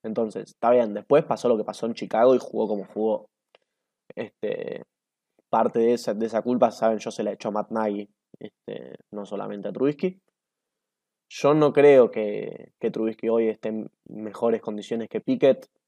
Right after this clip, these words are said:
Yo creo que la gente de Pittsburgh confía más en el rookie. Yo creo que el rookie se tiene más confianza.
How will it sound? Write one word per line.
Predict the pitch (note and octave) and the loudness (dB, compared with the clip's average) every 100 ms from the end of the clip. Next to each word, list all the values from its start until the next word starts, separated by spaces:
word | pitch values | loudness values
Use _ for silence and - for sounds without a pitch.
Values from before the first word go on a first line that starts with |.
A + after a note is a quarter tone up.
| _ _ _ _ _ _ | _ _ _ _ _ _
Yo | C3+ | 0
creo | B2 | 2
que | G#2+ | 2
la | A2 | 0
gente | C#3+ C#3 A2+ | 0 2 0
de | |
Pittsburgh | G#2 G#2+ A2 - | -2 -4 -6 -6
confía | G#2 A2 G#2+ | -6 -4 -4
más | G#2+ | -6
en | G#2+ | -8
el | G#2 | -8
rookie. | G#2 B2 B2 B2+ A#2+ _ _ _ _ | -2 0 2 -2 -2 _ _ _ _
Yo | A#2 | -2
creo | A2+ G#2+ | -2 -2
que | |
el | G#2 | -4
rookie | B2 B2 A2 | -2 -2 0
se | G#2+ | -2
tiene | A2 | -2
más | G#2+ G#2 | -6 -8
confianza. | G#2 G2+ A#2+ B2 B2 B2 A2+ | -10 -2 0 0 2 2 2